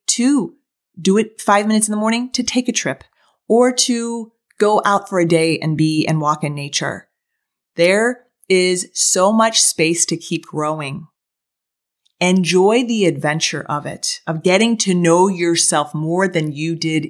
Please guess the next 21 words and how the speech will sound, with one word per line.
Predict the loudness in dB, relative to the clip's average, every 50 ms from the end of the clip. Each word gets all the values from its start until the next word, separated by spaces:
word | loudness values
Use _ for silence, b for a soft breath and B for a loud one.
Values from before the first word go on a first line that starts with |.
| -8
yesterday. | -6 -4 -4 -2 0 -2 -2 -2 -4 -8 -8 -8 -8 -10 -12 -16 _ _ _ _ _ _ _ _ _ _ _ -2
Your | 2 4 4 4 4 2 0 -4 -8 b b b b b _ _ _ _ _ _ _ _ -4
potential | -4 -2 -2 0 0 0 0 0 0 -2 -4 -4 -8 -10 _ _ _ _ _ _ _ _ _ _ _ _ _ _ _ _ _ _ _
for | -10 -4 0 2 4 4 4 4 4 2 0 0 0
vast | 2 2 2 2 2 0 0 0
amounts | 0 0 2 2 2 2 0 -2 -2
of | -4 -6 -8 -6
joy | -2 0 2 2 4 4 2 2 0 -2
and | -2 -4 -4 -4
happiness | -4 -2 0 0 0 0 -2 -4 -2 -2 -2 -2 -2 -4 -4 -4
and | -4 -4
experiences | -4 -4 -2 -2 -2 0 0 -2 -2 -2 -2 -4 -4 -4 -2 -2 -2 -2 -4 -4 b b b b b
are | -2 0 2 2
unlimited. | 2 2 0 -2 0 2 2 2 2 2 -2 -4 -6 -8 -12 _ _ _ _ _ _ _ _ _ _ _ _ _ _ _ _
They're | 0 0 2 2
infinite. | 2 2 2 2 0 0 0 0 0 -2 -8 _ _ _ _ _ _ _ _ _ _ _ _ _ _ _ _ _ _ _ _ _ _ _ _ _ -2 2
They | 2 2 2 2
have | -2 -2 0 0 0 0 -2
to | -2 -2
be | 0 0 -2 -2 -2 -2
accessed | 0 0 0 -2 -4 -4 -4 -2 0 0 0 0 2 2 0 0 0 -2 -6 -6